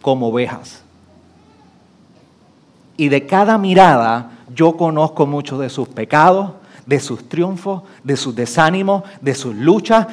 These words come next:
de sus peticiones, de sus oraciones y de con-, inconsistencias.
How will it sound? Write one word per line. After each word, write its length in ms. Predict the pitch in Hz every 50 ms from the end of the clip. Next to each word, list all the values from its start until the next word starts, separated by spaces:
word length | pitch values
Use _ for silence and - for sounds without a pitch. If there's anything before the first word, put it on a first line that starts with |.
| - -
de 100 | 143 147
sus 160 | - - -
peticiones, 880 | - - 131 117 123 120 - - 208 214 214 226 233 214 - - - -
de 80 | 147 151
sus 200 | 147 156 143 123
oraciones 680 | 135 131 127 120 - 196 226 262 294 285 294 294 240 - - - - -
y 80 | - 143
de 180 | 143 139 139 -
con-, 160 | 143 131 131
inconsistencias. 920 | 127 139 139 123 - 127 - - 135 127 127 123 123 131 135 135 -